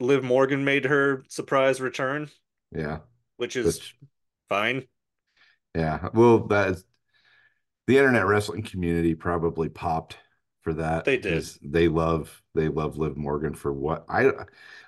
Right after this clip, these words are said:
Speaker 2: Liv Morgan is, to me, she's just so, it's not that she's a bad worker. She's just bland. Like, the, the way they, her character is, it's like there, there's no way to differentiate her from anybody else.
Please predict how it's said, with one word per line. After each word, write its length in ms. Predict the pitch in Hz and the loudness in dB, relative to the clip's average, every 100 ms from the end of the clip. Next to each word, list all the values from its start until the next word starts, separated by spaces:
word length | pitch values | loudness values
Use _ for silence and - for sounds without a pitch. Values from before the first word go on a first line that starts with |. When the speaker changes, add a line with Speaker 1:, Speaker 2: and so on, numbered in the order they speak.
| - | 0
Speaker 2:
Liv 140 | 139 | 2
Morgan 340 | 131 131 139 143 | 6 4 6 6
is, 180 | 123 107 | 4 0
to 120 | - | 2
me, 280 | 110 117 123 | 4 6 4
she's 280 | 120 107 104 | 2 -4 -4
just 200 | 113 - | -6 0
so, 320 | 120 107 85 _ _ _ _ _ _ _ _ _ - | 2 2 -4 _ _ _ _ _ _ _ _ _ -4
it's 100 | 214 | 0
not 140 | 339 | 2
that 80 | - | 2
she's 200 | 135 117 | 2 0
a 80 | 98 | 0
bad 340 | 76 98 110 | 0 0 0
worker. 480 | 87 73 104 - 90 | 0 -2 -4 -4 -10
She's 220 | - 98 | -8 -10
just 300 | - 135 - | -8 -10 -10
bland. 640 | - 67 80 90 67 65 - _ _ _ _ _ - | -6 -4 -4 -4 -6 -10 -16 _ _ _ _ _ -2
Like, 260 | 87 85 | -2 0
the, 100 | - 87 | -2 0
the 100 | 85 | 2
way 160 | 90 107 | 4 6
they, 220 | 110 92 - - - - | 6 4 0 -14 -12 -4
her 160 | 98 | -4
character 560 | 85 - 80 90 104 104 | -4 -6 -4 0 4 4
is, 140 | 110 | 4
it's 160 | 95 - | 2 0
like 220 | 90 82 - | 0 0 -2
there, 200 | 85 82 - | -2 -2 -4
there's 240 | - 90 87 | -2 0 2
no 280 | 101 101 95 _ _ _ _ _ _ | 2 0 -2 _ _ _ _ _ _
way 180 | 85 98 | 0 0
to 80 | 87 | 0
differentiate 960 | 69 90 98 95 92 98 - 95 95 82 | -4 -4 -4 -4 -4 -6 -6 -2 -2 0
her 180 | 92 | -4
from 200 | 90 87 | -2 -6
anybody 520 | 76 85 85 80 78 73 | -6 -6 -6 -6 -6 -6
else. 400 | 76 52 - | -8 -10 -18